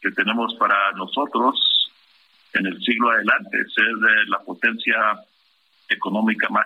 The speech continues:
importante de todo el mundo. Y no es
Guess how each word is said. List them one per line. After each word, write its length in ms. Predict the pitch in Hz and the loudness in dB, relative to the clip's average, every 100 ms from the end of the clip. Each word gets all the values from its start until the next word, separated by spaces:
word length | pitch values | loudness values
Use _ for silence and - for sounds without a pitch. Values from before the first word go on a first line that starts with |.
| - | -2
importante 600 | 104 - - 104 104 - | -8 -8 -4 -4 0 0
de 140 | - - _ | 0 -6 _
todo 400 | 123 120 117 117 | 0 2 2 0
el 140 | - 92 | -2 0
mundo. 400 | 95 90 80 - _ _ _ _ _ _ | 0 0 -2 -4 _ _ _ _ _ _
Y 100 | 104 | 2
no 240 | 110 127 135 | 4 4 4
es 180 | 135 | 0